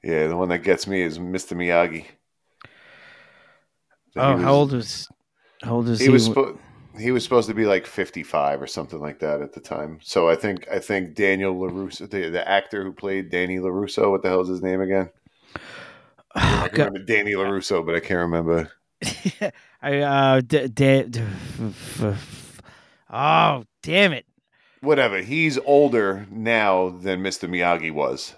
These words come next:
Speaker 2: Oh, okay. I see what you're saying.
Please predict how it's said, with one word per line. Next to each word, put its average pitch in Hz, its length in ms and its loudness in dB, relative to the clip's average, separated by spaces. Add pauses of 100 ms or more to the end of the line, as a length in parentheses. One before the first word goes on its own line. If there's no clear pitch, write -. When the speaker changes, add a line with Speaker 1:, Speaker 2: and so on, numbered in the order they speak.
(2250)
Speaker 2:
Oh, 156 760 2
okay. 120 300 -8
I 117 40 -8
see 117 160 -12
what 104 80 -8
you're 101 100 -10
saying. 101 360 -4